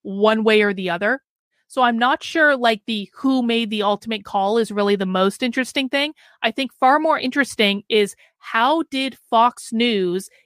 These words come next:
get into this place where they severed their relationship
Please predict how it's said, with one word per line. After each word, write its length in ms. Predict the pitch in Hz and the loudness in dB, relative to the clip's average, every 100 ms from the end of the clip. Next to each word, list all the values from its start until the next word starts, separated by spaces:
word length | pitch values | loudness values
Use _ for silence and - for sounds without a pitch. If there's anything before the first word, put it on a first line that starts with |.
| - 190 | -14 -6
get 200 | 247 285 - | -2 -2 0
into 280 | 320 285 302 | -4 -2 0
this 280 | 254 - | 0 -2
place 800 | - - 254 214 175 - - - _ _ _ _ _ _ | -6 0 2 2 -2 -10 -12 -14 _ _ _ _ _ _
where 380 | 220 247 262 262 | -4 2 4 4
they 400 | 254 247 240 233 _ _ _ _ _ _ _ _ _ _ | 2 2 0 -4 _ _ _ _ _ _ _ _ _ _
severed 640 | - - 262 285 359 349 262 | -14 -2 2 4 4 4 4
their 180 | 285 | 2
relationship 960 | 269 247 240 277 - 220 - 190 175 - | 4 2 2 0 -2 -6 -4 -4 -4 -6